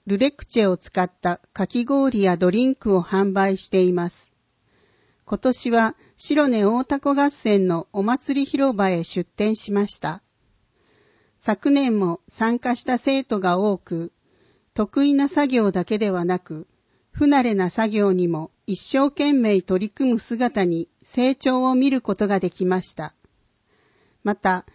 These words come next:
購入した皆さんからは、商品の感想やアドバイス、生徒への温かい言葉をいただきました。ありがとうございました。今回のイベント出展では、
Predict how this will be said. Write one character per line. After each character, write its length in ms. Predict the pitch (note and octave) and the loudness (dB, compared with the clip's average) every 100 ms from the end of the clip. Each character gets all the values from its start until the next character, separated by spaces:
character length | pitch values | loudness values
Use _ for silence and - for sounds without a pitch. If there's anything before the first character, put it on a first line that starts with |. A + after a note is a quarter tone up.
| _ | _
購 260 | - A#3+ B3+ | -2 0 4
入 280 | B3+ C4 C4 | 4 4 2
し 100 | - | 0
た 120 | B3+ | 0
皆 280 | A#3+ A3+ C4 | 2 2 0
さ 180 | B3 A#3 | 0 0
ん 80 | |
か 160 | G3+ F#3+ | 0 0
ら 140 | F3+ | 0
は、 240 | E3+ D#3+ - _ _ _ _ | -2 -6 -10 _ _ _ _
商 300 | - C4+ C#4+ | -2 0 2
品 260 | - A3 F#3+ | 0 -2 -2
の 140 | - | -4
感 260 | - G3 G#3+ | 0 0 0
想 300 | - G#3+ G3+ | 0 2 2
や 260 | G3 F#3+ - | 0 -2 -4
ア 100 | B3 | -2
ド 140 | B3 | 0
バ 160 | G#3 F#3 | 0 0
イ 100 | F3 | -2
ス、 300 | - E3 - _ _ _ _ _ | -6 -12 -12 _ _ _ _ _
生 280 | - C#4+ C4+ | -6 0 0
徒 140 | - A3 | 0 2
へ 140 | G3+ | 2
の 240 | F#3 F3 - | 2 -2 -6
温 400 | G3 B3 B3+ C#4 | -4 -2 -2 -2
か 160 | C#4+ | 0
い 80 | D4 | -2
言 300 | - G#3 G#3+ | -2 -2 0
葉 200 | A3+ A3+ | 2 2
を 100 | G3 | 2
い 60 | F3 | 0
た 120 | G3 | -2
だ 120 | G3+ | -4
き 140 | - | -2
ま 160 | G3 G3 | 0 0
し 140 | - | -2
た。 180 | - D#3+ - _ _ _ _ _ - | -10 -12 -14 _ _ _ _ _ -8
あ 120 | G3+ | -4
り 100 | B3 | -2
が 140 | C4+ | -2
と 220 | C4 G#3+ F#3+ | 2 2 2
う 40 | |
ご 120 | F3+ | 2
ざ 160 | F3 F#3 | 0 2
い 80 | F#3 | 2
ま 160 | F#3 | 0
し 120 | F#3 - | -2 -8
た。 180 | - _ _ _ _ _ _ _ _ _ _ _ _ _ _ _ _ _ | -14 _ _ _ _ _ _ _ _ _ _ _ _ _ _ _ _ _
今 260 | - C#4+ D4 | -2 2 2
回 240 | C#4+ A#3+ | 2 2
の 160 | G3 F#3 | 4 4
イ 80 | F3+ | 4
ベ 200 | F#3 A#3+ | 2 0
ン 60 | |
ト 140 | A3+ C4 | 0 -2
出 180 | - C4+ | 0 -4
展 320 | _ A3 G3+ | _ 0 2
で 140 | F3 F3 | 2 0
は、 220 | D#3 F3+ | -2 -10